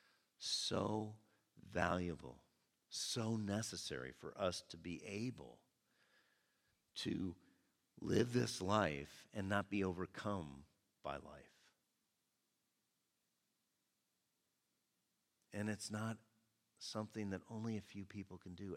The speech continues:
Every one of us, if we prioritize our time, if we value God and his word and what he says to us more than the things that are currently taking our time.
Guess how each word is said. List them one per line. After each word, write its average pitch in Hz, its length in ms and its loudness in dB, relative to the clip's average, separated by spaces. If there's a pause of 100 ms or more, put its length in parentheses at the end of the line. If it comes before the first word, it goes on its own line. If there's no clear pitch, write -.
Every 117 260 -2
one 113 300 -8
of 120 160 -12
us, - 440 -12 (1160)
if 135 380 4
we 120 160 4
prioritize 117 960 -2
our 87 120 -2
time, 98 420 -2
if 110 200 0
we 120 180 4
value 135 680 0 (100)
God 98 380 0 (440)
and 95 160 4
his 101 240 2
word 101 280 4
and 82 100 -2
what 90 140 -4
he 98 100 -6
says 123 440 -2
to 76 140 -6
us - 160 -4 (380)
more 113 300 8
than 107 220 4
the 95 80 2
things 107 340 -2
that 95 100 -2
are 90 100 4
currently 110 520 -2
taking 95 420 -6
our 82 120 -2
time. 76 420 -10